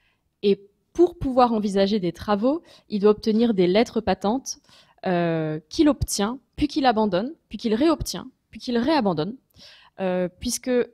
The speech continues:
à partir du moment où il obtient des lettres patentes, la nouvelle parcelle,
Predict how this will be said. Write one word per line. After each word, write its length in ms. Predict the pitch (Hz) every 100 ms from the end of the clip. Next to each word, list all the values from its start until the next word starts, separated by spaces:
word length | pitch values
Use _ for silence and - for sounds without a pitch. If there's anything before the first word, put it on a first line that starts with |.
| _ -
à 80 | -
partir 240 | 233 294
du 120 | 254
moment 240 | 247 247 254
où 40 |
il 140 | 220 220
obtient 300 | - - 254
des 160 | 196
lettres 280 | 196 247 -
patentes, 520 | 208 175 196 269 339 -
la 400 | 202 196 196 185
nouvelle 400 | 190 247 247 262
parcelle, 640 | 247 220 - 233 226 208